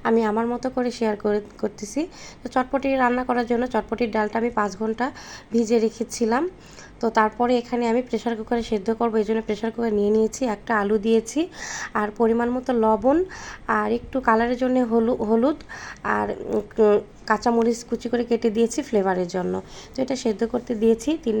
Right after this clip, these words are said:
দুইটা সিটি দিয়ে নিয়েছিলাম। আর এখানে আমি তেঁতুলের টকের জন্য তেঁতুলের কাঠ বের করে নিয়েছি। তেঁতুল পানিতে ভিজিয়ে রেখে তারপরে সেই পানিটা নিয়ে সেখানে দিয়ে দিচ্ছি, উম, এখানে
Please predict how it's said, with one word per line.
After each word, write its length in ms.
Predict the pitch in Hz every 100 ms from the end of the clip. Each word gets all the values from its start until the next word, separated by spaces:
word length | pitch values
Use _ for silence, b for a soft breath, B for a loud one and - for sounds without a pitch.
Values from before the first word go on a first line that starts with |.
| 208
দুইটা 240 | 190 208 226
সিটি 260 | 226 214 208
দিয়ে 180 | 226
নিয়েছিলাম। 480 | 220 226 226 254 285 370 B B B B
আর 100 | 269
এখানে 180 | 277 285
আমি 100 | 285
তেঁতুলের 400 | 285 247 254 254 262
টকের 280 | 240 247 220
জন্য 220 | 240 247 349 B B
তেঁতুলের 400 | - 233 247 240
কাঠ 220 | 240 220 214
বের 160 | 214 226
করে 220 | 240 240
নিয়েছি। 340 | 233 240 240 302
তেঁতুল 340 | 262 220 233 233
পানিতে 360 | 208 208 214
ভিজিয়ে 360 | 220 214 202 233
রেখে 220 | 233 233 269
তারপরে 380 | 220 202 220 220
সেই 180 | - 220
পানিটা 360 | 214 208 214
নিয়ে 220 | 233 254 339 B B B B B
সেখানে 340 | - 247 254 262
দিয়ে 200 | 233 233
দিচ্ছি, 380 | 233 247 - 285
উম, 840 | 359 - - - - 220 214 208 180
এখানে 280 | - - 233